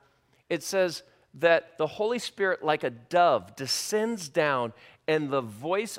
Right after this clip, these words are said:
of the Father says to Jesus, "You are my Son,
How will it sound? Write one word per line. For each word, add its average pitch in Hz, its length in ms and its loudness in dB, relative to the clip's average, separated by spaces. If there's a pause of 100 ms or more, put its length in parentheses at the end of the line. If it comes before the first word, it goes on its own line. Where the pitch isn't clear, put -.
of 151 200 2
the 147 100 0
Father 131 500 0
says 180 500 -2
to 160 120 -16
Jesus, 117 500 -12 (320)
"You 143 240 -2
are 170 100 2
my 160 120 2
Son, 110 420 -4